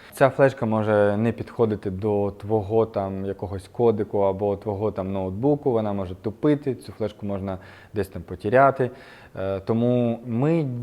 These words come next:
відійшли взагалі від цього варіанту і працюємо з другою опцією, це реєстрація через песель. Отже, давайте порозмовляємо про цей варіант з песелем. І Н Н, так, аналог нашого І Н Н.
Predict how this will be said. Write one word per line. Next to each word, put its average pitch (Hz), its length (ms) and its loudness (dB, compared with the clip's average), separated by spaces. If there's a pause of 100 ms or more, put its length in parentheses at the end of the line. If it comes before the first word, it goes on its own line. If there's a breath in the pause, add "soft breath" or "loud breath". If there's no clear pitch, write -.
(100)
відійшли 127 560 0
взагалі 104 460 -2
від 92 140 -6
цього 101 240 -2
варіанту 135 480 0 (160)
і 139 600 2
працюємо 110 600 0
з 101 240 -4
другою 101 480 -4
опцією, 170 500 -2 (160)
це 104 320 -2 (460)
реєстрація 113 600 -2 (100)
через 104 320 -4 (200)
песель. - 300 -10 (220)
Отже, 175 280 8
давайте 143 440 6
порозмовляємо 120 640 2
про 107 380 4
цей 110 220 2
варіант 110 320 0
з - 40 -18
песелем. 87 460 -6 (240 loud breath)
І 147 100 6
Н 120 160 4
Н, 87 160 -2
так, 107 260 0
аналог 104 360 -4
нашого 104 280 -10
І 104 80 -10
Н 95 100 -8
Н. 87 100 -10